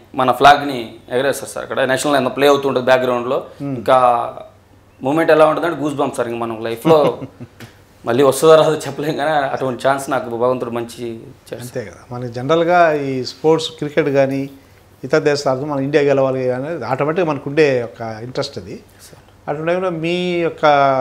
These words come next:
Speaker 2: కెప్టెన్షిప్లో అది ఆడడం అంటే మీరు ఇంకా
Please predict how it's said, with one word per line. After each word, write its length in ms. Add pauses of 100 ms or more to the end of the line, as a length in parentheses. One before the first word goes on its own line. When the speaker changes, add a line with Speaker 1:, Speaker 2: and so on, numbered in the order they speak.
Speaker 2:
కెప్టెన్షిప్లో 720
అది 120
ఆడడం 240
అంటే 260
మీరు 300
ఇంకా 520